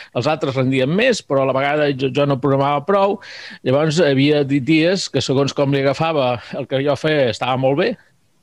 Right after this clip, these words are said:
i fins i tot, eh, va obrir una delegació a Barcelona i m'enviava a Barcelona, eh, una setmana seguida a ajudar la gent d'allà perquè no sap què estan fent i li tenen molts de problemes amb els clients, mira d'aclarir-ho. I per un altre costat, doncs,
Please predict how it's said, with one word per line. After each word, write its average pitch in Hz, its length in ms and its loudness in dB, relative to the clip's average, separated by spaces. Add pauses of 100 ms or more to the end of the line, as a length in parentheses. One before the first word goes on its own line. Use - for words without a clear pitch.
i 127 120 -10
fins 123 200 -8
i 127 40 -2
tot, 135 280 -2
eh, 120 200 -4
va 123 140 -2
obrir 123 180 -2
una 123 160 0
delegació 120 380 0
a 120 60 -2
Barcelona 127 480 0
i 120 40 2
m'enviava 123 420 0
a 127 60 2
Barcelona, 123 500 -2 (480)
eh, 127 120 -2
una 139 260 0
setmana 131 340 0
seguida 131 360 0
a 123 80 4
ajudar 127 240 0
la 123 100 0
gent 123 200 0
d'allà 127 260 0
perquè 127 200 -6
no 127 80 -2
sap 123 240 -6
què 131 80 -6
estan 117 220 -6
fent 175 240 -4 (160)
i 117 220 -8
li 123 100 -6 (180)
tenen 127 200 -2
molts 117 180 -2
de 117 100 -2
problemes 127 380 -2
amb 123 160 -6
els - 80 -12
clients, 165 340 -4
mira 131 220 -2
d'aclarir-ho. 123 460 0 (720)
I 143 160 2
per 143 160 0
un 139 80 2
altre 143 560 0
costat, 156 400 -2
doncs, 147 240 -2